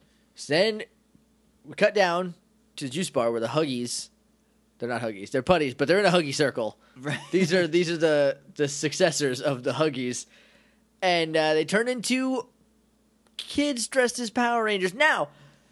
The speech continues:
Speaker 1: this is significant for one major reason. Their masks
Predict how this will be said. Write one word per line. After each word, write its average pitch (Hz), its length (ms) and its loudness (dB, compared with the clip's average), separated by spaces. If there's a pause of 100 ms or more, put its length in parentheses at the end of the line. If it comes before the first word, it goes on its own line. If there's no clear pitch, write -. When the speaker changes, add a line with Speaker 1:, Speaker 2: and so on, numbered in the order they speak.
(340)
Speaker 1:
this 349 180 0
is 349 140 -2
significant 247 640 0
for 233 140 4
one 240 280 2
major 208 360 4
reason. 143 480 0 (1700)
Their 320 180 4
masks 277 800 0